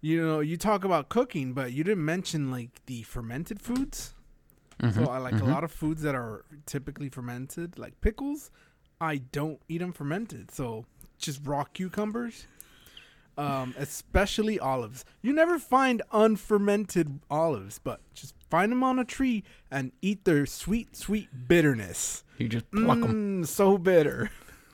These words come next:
Speaker 2: Got a mouthful, your, your cheeks pouch up like a gerbil.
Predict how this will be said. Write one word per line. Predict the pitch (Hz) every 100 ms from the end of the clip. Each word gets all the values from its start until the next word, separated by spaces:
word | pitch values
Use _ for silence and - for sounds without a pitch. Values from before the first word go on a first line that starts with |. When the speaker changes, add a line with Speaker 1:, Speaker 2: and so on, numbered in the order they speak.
| - -
Speaker 2:
Got | 147 139
a | 131 - - -
mouthful, | 131 147 151 - 151 156 156
your, | 127 113 - 73
your | - 127
cheeks | - 190 -
pouch | - - 147 147 143
up | 156 143
like | 131
a | 107
gerbil. | 104 135 151 160 156